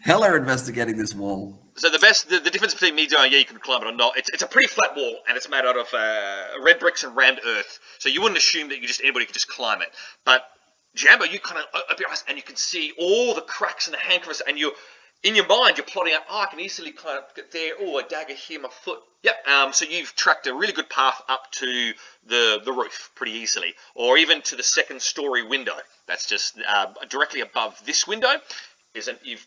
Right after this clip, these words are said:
Speaker 2: got a pretty clear path, so you'd be able to climb up fairly easily.
Speaker 1: Okay.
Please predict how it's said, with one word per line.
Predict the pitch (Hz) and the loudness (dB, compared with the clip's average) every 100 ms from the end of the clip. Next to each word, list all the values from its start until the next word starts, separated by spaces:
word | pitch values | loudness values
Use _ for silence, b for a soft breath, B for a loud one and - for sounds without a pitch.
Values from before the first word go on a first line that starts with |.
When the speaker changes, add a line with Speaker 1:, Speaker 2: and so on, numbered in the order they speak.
| _ _ _ - | _ _ _ -12
Speaker 2:
got | 120 | -6
a | 113 - | -6 -8
pretty | - 226 - | -6 -4 -4
clear | - 151 | -4 -4
path, | - 117 85 - - B B | 0 0 0 -6 -20 B B
so | - 113 | -4 -2
you'd | 110 107 107 120 123 123 117 | 0 0 -2 -8 -16 -16 -6
be | 143 | 0
able | 139 | 2
to | 113 | 0
climb | - 113 | -6 -6
up | 104 - | -6 -6
fairly | 101 95 | -6 -6
easily. | 92 80 - _ _ b b b b b _ _ _ _ _ _ _ _ _ _ _ _ _ _ _ _ _ _ _ _ _ _ _ _ _ | -10 -14 -20 _ _ b b b b b _ _ _ _ _ _ _ _ _ _ _ _ _ _ _ _ _ _ _ _ _ _ _ _ _
Speaker 1:
Okay. | - - | -20 -20